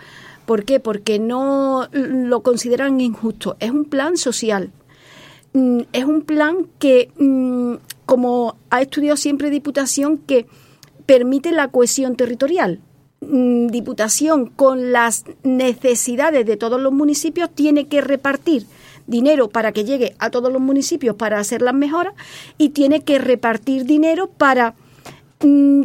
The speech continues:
todos los pueblos tienen ya campo de fútbol, no, quedan cuatro, pues vamos a reservarnos ese dinero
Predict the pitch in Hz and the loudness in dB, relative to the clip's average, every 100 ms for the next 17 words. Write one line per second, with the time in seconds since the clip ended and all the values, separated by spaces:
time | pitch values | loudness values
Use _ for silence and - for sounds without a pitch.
0 | - 311 330 370 381 370 359 339 330 311 | 4 4 4 2 -2 -2 0 2 2 0
1 | 311 311 311 294 302 294 294 285 277 285 | 0 2 2 2 2 2 0 -2 0 -2
2 | 277 - 349 359 453 508 _ 269 277 269 | -2 0 -2 0 -4 -4 _ 2 2 2
3 | 285 339 320 285 262 254 262 190 - - | 0 0 0 0 2 2 -2 -12 -12 -2
4 | 240 220 - 220 220 226 240 247 240 269 | 0 0 -4 -4 -4 -4 -6 -4 -4 -4
5 | 240 254 262 269 262 285 311 339 | -4 -4 -4 -4 -4 -4 -2 -4